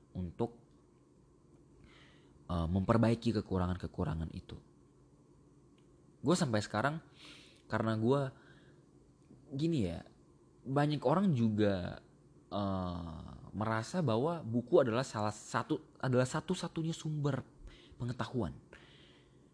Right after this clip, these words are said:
Buku itu di, seakan-akan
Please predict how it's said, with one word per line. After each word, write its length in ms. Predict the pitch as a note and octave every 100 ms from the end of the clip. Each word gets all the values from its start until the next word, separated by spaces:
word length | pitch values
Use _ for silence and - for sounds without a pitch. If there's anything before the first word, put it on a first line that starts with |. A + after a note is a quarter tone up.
| - - - -
Buku 480 | A#2+ D3 D3+ E3 E3
itu 160 | - G3
di, 320 | D3 C#3+ B2+ - -
seakan-akan 960 | - B2+ C3 C3 B2+ F3 F3 E3 C3+